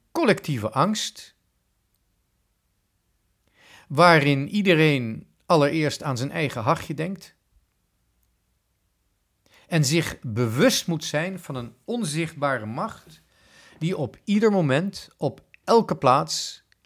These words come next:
je kan gaan bedreigen. Niet omdat je iets fout hebt gedaan, niet omdat je iets goeds hebt gedaan. Het is een kwestie van volledige willekeur. En dat is de terreur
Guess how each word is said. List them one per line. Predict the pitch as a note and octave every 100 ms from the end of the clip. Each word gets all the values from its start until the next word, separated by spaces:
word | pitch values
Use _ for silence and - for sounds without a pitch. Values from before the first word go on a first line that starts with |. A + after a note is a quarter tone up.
| _
je | - D#3
kan | F3+ D#3+
gaan | - C#3 C3
bedreigen. | B2 A2+ G2+ G2 - A#2 _ - _ _ _ _ _ _ _ _ -
Niet | - F#3
omdat | D#3 C3+ -
je |
iets | A#2+ -
fout | - - F#3+ G#3+
hebt | F#3+ F#3
gedaan, | - D3 D3+ E3 F3 - _ _ _ _ -
niet | E3+ F#3+
omdat | D3+ C#3 -
je |
iets | B2+ - - _ _
goeds | - - A#3+ - -
hebt | E3 E3
gedaan. | - B2+ C3 C3+ D3+ D#3 _ _ _ _ _ _
Het | C#3+ D3+
is | D3+ -
een | C#3 B2+ A2+ _ _
kwestie | - D3+ - D#3
van | - B2+ C3+
volledige | - - A#2+ D3+ D3+ C3+ - D2 _
willekeur. | - A2 B2 G2+ - G#2+ - _ _ _ _ _ _ - - -
En | D3+
dat | G3
is | G#3
de | - -
terreur | D3 A#2+ B2+ A#3 G3+ A2+ - -